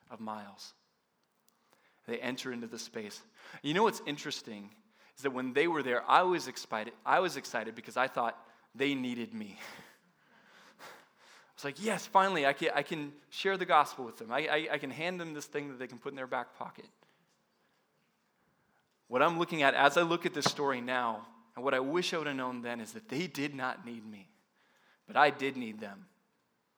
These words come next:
I needed somebody to show me what it looks like to be faithful over time, what it looks like to approach faith as a pilgrim, not as a tourist.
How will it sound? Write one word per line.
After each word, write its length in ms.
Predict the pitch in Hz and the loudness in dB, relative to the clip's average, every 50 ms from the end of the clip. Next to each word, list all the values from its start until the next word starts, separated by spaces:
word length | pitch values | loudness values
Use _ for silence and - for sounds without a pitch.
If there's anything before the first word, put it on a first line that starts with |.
| _ _ _ _ _ _ _ _ _ _ - | _ _ _ _ _ _ _ _ _ _ 4
I 160 | 143 156 175 | 6 6 6
needed 320 | 185 180 165 143 131 113 | 6 2 0 -2 -4 -6
somebody 340 | - - 131 123 120 117 117 | -6 -8 -8 -6 -8 -8 -10
to 80 | 110 104 | -10 -12
show 240 | - - 127 123 123 | -10 -6 -6 -6 -6
me 100 | 120 113 | -6 -8
what 160 | 110 117 117 | -8 -8 -8
it 60 | 117 | -8
looks 380 | 117 117 131 135 - - - 120 | -8 -8 -8 -8 -8 -8 -8 -8
like 160 | 110 107 - | -8 -10 -12
to 100 | - - | -16 -16
be 100 | 127 117 | -16 -16
faithful 540 | - - - 120 120 117 - - 117 110 113 _ _ - | -12 -10 -10 -10 -8 -10 -12 -16 -20 -20 -20 _ _ -18
over 140 | 110 113 110 | -16 -16 -16
time, 420 | 113 - 123 117 113 110 104 101 - _ _ _ - - - - _ | -14 -14 -14 -14 -14 -14 -18 -20 -20 _ _ _ -20 -20 -20 -18 _
what 100 | 113 127 | -6 -2
it 40 | 135 | -2
looks 220 | 139 156 151 - | 0 -2 0 0
like 140 | - 139 - - | 0 -2 -2 -2
to 60 | - | -6
approach 420 | 107 - - - 143 131 131 - | -12 -12 -8 -4 -4 -4 -4 -6
faith 380 | - - - 139 120 120 - 127 | -10 -10 -8 -6 -6 -6 -8 -10
as 120 | 117 - | -12 -14
a 40 | - | -14
pilgrim, 380 | - - 127 123 113 117 107 98 104 98 | -12 -10 -10 -10 -10 -12 -16 -16 -14 -12
not 180 | 104 123 127 | -12 -10 -10
as 120 | 127 113 113 | -12 -12 -14
a 40 | |
tourist. 520 | - - - 113 107 107 101 - - - | -16 -18 -18 -18 -16 -18 -18 -18 -20 -20